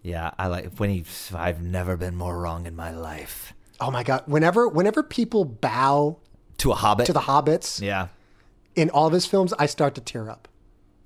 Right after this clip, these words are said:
Speaker 2: It's just,
Speaker 1: Aw.
Speaker 2: it's just a thing that I do. Well, that and I cry at all movies now. Um,
Speaker 1: Oh,
Speaker 2: but
Speaker 1: another thing to, uh, to shine a little,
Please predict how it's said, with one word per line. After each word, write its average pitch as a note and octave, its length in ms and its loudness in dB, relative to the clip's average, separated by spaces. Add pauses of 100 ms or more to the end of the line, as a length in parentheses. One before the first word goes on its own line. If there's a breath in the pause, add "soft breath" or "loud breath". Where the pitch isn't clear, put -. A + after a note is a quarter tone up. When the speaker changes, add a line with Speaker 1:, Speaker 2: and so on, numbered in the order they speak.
(520)
Speaker 2:
It's - 120 0
just, E3 140 0
Speaker 1:
Aw. E3 60 -4
Speaker 2:
it's - 100 2
just - 160 -2
a C3 40 -2
thing G#2+ 280 -10 (160)
that G#2+ 100 -14
I G#2 80 -14
do. A2 220 -16 (160)
Well, E3 140 4
that F#3 140 6
and D3+ 100 0
I D#3 60 2
cry D#3 240 -2
at B2+ 60 -2
all A#2+ 120 -4
movies A2+ 320 -10
now. A2+ 160 -16 (680 soft breath)
Um, F3+ 400 8
Speaker 1:
Oh, G#3 60 8
Speaker 2:
but G3 40 8
Speaker 1:
another B3 260 6
thing A3+ 260 2
to, G3 240 2
uh, F3 180 4 (300 loud breath)
to F3+ 240 2
shine D#3 380 0
a D#3 120 2
little, D3+ 440 2